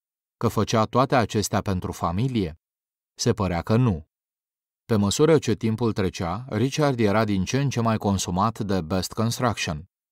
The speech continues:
Deloc surprinzător, Anne a devenit din ce în ce mai frustrată de faptul că soțul ei nu comunica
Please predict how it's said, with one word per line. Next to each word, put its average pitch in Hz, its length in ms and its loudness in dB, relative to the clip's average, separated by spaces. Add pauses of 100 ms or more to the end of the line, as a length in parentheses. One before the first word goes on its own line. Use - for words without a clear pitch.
(300)
Deloc 104 400 0
surprinzător, 113 800 -2 (300)
Anne 101 340 0
a 123 140 -2
devenit 127 420 0
din 107 260 0
ce 131 140 -2
în 143 80 0
ce 139 120 0
mai 120 180 2
frustrată 110 580 -2
de 113 100 2
faptul 104 380 -2
că 104 100 -2
soțul 110 400 0
ei 104 160 4
nu 98 200 0
comunica 110 600 0